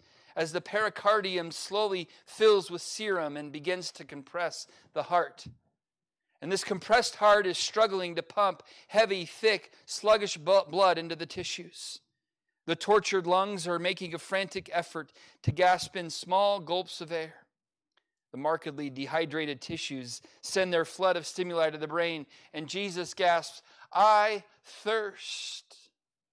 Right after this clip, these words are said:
He can feel the chill of death creeping through his tissues.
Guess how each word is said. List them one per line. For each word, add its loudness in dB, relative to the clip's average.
He -16
can -14
feel -4
the -12
chill -4
of -12
death -4
creeping -8
through -10
his -10
tissues. -12